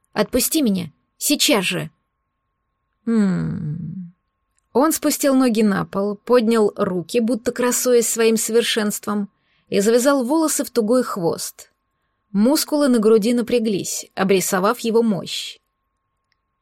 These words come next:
«Ты будешь впредь спрашивать, можно ли уйти. Ты моя, Мейлиса.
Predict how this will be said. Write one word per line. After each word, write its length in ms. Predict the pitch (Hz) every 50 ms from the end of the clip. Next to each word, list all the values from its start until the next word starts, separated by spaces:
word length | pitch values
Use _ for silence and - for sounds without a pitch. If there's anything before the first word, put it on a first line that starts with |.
| _ _ _
«Ты 240 | - 220 208 202
будешь 420 | 185 175 196 202 190 196 185 - -
впредь 440 | - - 226 269 277 247 233 - -
спрашивать, 1000 | - 208 - - - 269 277 247 196 - - - - - - - - - - - _ _
можно 440 | 180 185 190 190 180 170 165 190 190
ли 160 | 190 196 214
уйти. 600 | 233 254 247 247 - - - - 131 - - _ _ _ _ _ _ _ _ _ _ _ _ _ _ _ _ _ _ _ _ -
Ты 160 | 247 254 254
моя, 480 | 254 254 262 262 262 294 294 240 - - 165 170 185 _ _ _
Мейлиса. 800 | 190 190 190 196 196 190 180 175 170 160 - - - - -